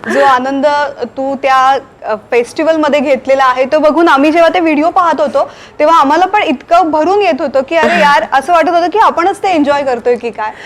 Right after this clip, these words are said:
आणि तो क्षण तू आम्हाला दिलेला आहेस खरं तर. पण, अ, तू ज्या पद्धतीने म्हणतेस की तुझ्या मागे ज्या पिढ्या आहेत त्या तुला पाहतायत, तिथपर्यंत तू गेलेली आहेस,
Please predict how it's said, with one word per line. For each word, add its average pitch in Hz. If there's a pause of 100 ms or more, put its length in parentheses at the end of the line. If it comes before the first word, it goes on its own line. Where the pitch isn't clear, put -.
(180)
आणि 269
तो 320
क्षण 330
तू 320
आम्हाला 269
दिलेला 233
आहेस 214
खरं 214
तर. 262 (440)
पण, 330
अ, 254 (140)
तू 320
ज्या 370
पद्धतीने 330
म्हणतेस 294
की 339
तुझ्या 330
मागे 269
ज्या 349 (320)
पिढ्या 302
आहेत 233 (100)
त्या 277
तुला 320
पाहतायत, 277 (300)
तिथपर्यंत 370
तू 392
गेलेली 277
आहेस, 220